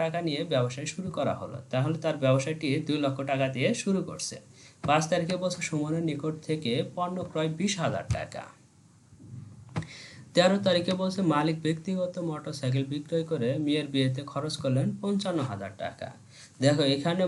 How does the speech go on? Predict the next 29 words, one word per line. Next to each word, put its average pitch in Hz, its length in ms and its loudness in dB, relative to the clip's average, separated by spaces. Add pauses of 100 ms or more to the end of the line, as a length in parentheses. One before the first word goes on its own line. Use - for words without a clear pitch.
(100)
মালিক 143 220 8 (100)
ব্যক্তিগত 185 480 4
মোটরসাইকেল 135 680 2
বিক্রি 143 240 -6
করে 170 220 4 (120)
আবার 123 260 8 (400)
মেয়ের 165 320 10
বিয়েতে 127 340 6
খরচ 113 220 2
করছে, 110 200 -2
অর্থাৎ 127 280 6
তার 151 180 6
ব্যক্তিগত 180 440 0 (140)
কাজ 98 160 2 (200)
করছে, - 300 -4 (420)
সেহেতু 170 380 4 (120)
এটা 160 160 4
কিন্তু 165 360 0 (500)
লে-, 127 320 6
ইয়ে, 127 160 4 (300)
ব্যবসার 170 440 10
সাথে 165 240 4 (180)
সম্পৃক্ত 156 400 2 (140)
নয়, - 200 -2 (440)
তাহলে 147 360 6
এটা 139 200 4 (260)
লেনদেন 143 400 8 (220)
হবে 117 300 2
না। - 80 -8